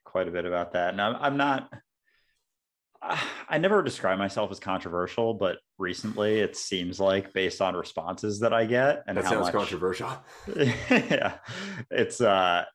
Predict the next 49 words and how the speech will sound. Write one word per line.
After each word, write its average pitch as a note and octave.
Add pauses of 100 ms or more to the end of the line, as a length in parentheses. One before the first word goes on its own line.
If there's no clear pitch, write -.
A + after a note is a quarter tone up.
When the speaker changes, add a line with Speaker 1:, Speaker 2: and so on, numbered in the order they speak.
(120)
Speaker 1:
it's - (240)
becoming, A#2
and C3+
I C3+
do, D3+
I F#2
guess, G2+ (340)
uh, C3
you C#3
know, F2
it's G#2+
fair. F#2
I've, F#2
I've F#2
been F2+
posting F#2
about F2 (580)
how F2 (100)
there F#2
is E2+
no F#2
good F2
or, F2
like, F2
just G2+
recently, E2+
'cause E2+
it's E2+
so D#2+
fresh, E2+
I F2
posted F2
a D#2+
video F#2
about E2
how E2
there's E2
no F2
good E2+
or E2
bad G2+
and F2+ (100)
everything F2
is -
just - (420)
perception. F#2+
And E2+
I've E2
gotten, E2